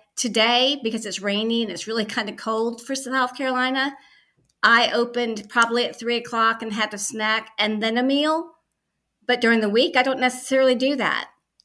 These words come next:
During the week, I usually just come home from work,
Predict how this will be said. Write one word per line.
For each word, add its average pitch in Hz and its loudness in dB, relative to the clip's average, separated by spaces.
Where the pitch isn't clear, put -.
During 240 2
the 233 2
week, 247 2
I 226 4
usually 226 0
just 226 -2
come 233 0
home 233 -2
from 226 -4
work, 214 -2